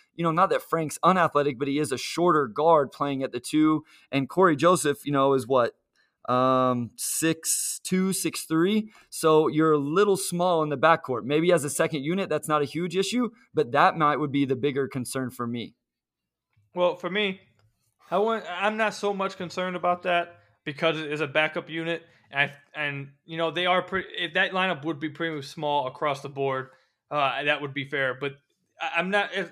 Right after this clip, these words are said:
Speaker 2: I'm not so much worried about the backcourt as I would be worried about their height and, and their, and their, and how tall they are, how big they are across the board,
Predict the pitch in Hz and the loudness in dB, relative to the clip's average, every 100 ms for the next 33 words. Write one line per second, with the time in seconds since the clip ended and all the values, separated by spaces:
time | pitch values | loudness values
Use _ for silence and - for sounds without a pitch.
0 | 190 202 233 233 208 196 165 185 175 156 | -8 -2 -2 0 -2 -2 -4 -4 0 0
1 | 143 139 170 175 196 190 160 160 147 - | -2 0 2 2 -4 -2 2 2 2 -6
2 | _ _ _ - 180 170 180 165 175 160 | _ _ _ -2 0 0 -4 0 0 2
3 | 160 160 135 147 147 143 139 151 160 156 | 2 2 0 -2 0 -2 -4 2 2 2
4 | 139 - 143 139 139 135 131 127 131 123 | -4 -8 -6 -4 -6 -4 -4 -6 -10 -8
5 | 123 123 123 120 _ _ - 135 147 143 | -8 -10 -16 -20 _ _ -12 -6 -6 -2
6 | 160 151 151 147 135 139 135 151 139 139 | 0 0 0 0 0 0 -2 -8 -4 -2
7 | 139 135 131 - 139 156 139 143 147 143 | 0 -2 -6 -16 -4 -2 -2 -8 -6 -4
8 | 135 | -4